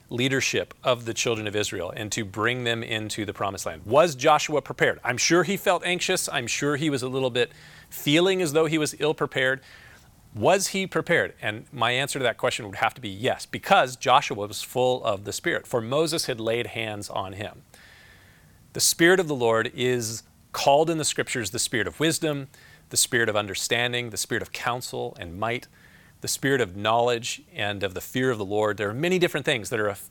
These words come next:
associated with the Spirit of God. And we need the fullness of the Spirit of God in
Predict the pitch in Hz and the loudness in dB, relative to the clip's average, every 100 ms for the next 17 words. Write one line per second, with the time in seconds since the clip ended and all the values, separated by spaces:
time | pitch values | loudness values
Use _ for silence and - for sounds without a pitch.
0 | - - 147 143 123 98 98 107 - - | -8 -2 0 0 -2 -4 -4 -8 -6 -8
1 | 110 104 98 104 90 127 113 120 208 214 | -6 -6 -2 0 0 -4 -4 0 0 0
2 | 180 202 185 139 - - 160 175 - 143 | 0 -2 0 -2 -2 0 0 0 -4 -4
3 | 127 - - 131 92 - 113 117 98 - | -4 -4 -2 -2 -2 -8 -2 2 2 -2
4 | - - - - _ _ _ _ 160 170 | -20 -20 -20 -20 _ _ _ _ 2 2
5 | 196 214 | 2 -2